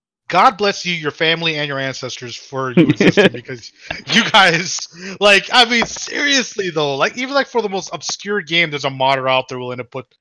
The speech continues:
Speaker 1: the, uh, work and effort in to, like, improve upon a game that real developers that get paid to do what they do. These guys don't get paid to do it, and they do it. And I'm like, there's
Speaker 2: Uh,
Speaker 1: not enough props to give these people. There just isn't. Like, these guys, I'm like, "Wow, dude."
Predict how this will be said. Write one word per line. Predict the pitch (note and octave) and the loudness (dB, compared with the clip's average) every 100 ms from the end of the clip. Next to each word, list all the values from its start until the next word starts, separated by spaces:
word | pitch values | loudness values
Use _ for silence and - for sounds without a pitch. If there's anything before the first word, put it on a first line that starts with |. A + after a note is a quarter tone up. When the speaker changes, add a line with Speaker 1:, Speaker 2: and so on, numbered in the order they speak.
| _ _ - | _ _ -8
Speaker 1:
the, | F3 - | -6 -2
uh, | D3 | -4
work | C3 C#3+ E3 E3 | -2 -2 0 0
and | C#3+ | 0
effort | D3+ - C#3 | -2 -2 -4
in | B2+ B2 - | -4 -8 -12
to, | B2 A#2 _ _ _ _ _ _ _ F3+ | -12 -12 _ _ _ _ _ _ _ 0
like, | E3+ - | 2 2
improve | F3 C3+ G3+ G3+ E3+ | 0 0 0 2 4
upon | D#3+ D#3+ D#3 C#3+ | 4 6 6 4
a | |
game | C3+ D3 C#3 | 0 0 0
that | C3 B2+ | -4 -2
real | D3 D3+ _ - C#3+ | -4 -4 _ -18 -8
developers | C3+ D3 C#3 | 0 0 0
that | C3+ C3+ | -4 -2
get | D3 - | -4 -2
paid | E3 D#3 D3 | 0 0 -2
to | A#2+ | -8
do | C#3+ | -10
what | C3+ C3+ | -8 -6
they | C3 | -8
do. | B2 C#3 B2 _ _ _ | -6 -8 -10 _ _ _
These | G3+ F#3+ | -2 4
guys | C4+ | 4
don't | C4+ G3+ | 4 0
get | - | 2
paid | D3 C3 | 2 0
to | |
do | B2 A2+ | -2 -10
it, | G#2 | -10
and | C#3 C#3+ | -4 -2
they | C#3 | 0
do | C3+ G#2+ | -2 -6
it. | F#2+ _ _ _ _ _ - | -14 _ _ _ _ _ -2
And | E3+ - | -2 0
I'm | F3+ | 0
like, | D#3 | 6
there's | C3 A#2 - | 6 6 4
Speaker 2:
Uh, | |
Speaker 1:
not | G#3+ | 2
enough | E3+ - | 0 0
props | D#3 D#3 C#3+ | 0 0 -4
to | |
give | B2 D3 | -6 -6
these | B2 A2+ | -6 -14
people. | A#2+ A2 G#2 G2+ | -16 -16 -20 -18
There | A#2+ | -16
just | B2 | -6
isn't. | D3+ A#2 G#2 G#2+ | -6 -6 -14 -16
Like, | A#2 A2+ | -18 -16
these | C#3 B2+ | -18 -8
guys, | C3+ C3+ B2 | -4 -4 -6
I'm | B2 | -12
like, | A2 | -10
"Wow, | A#2 A2+ G#2+ G#2+ | -8 -8 -10 -18
dude." | A2 | -20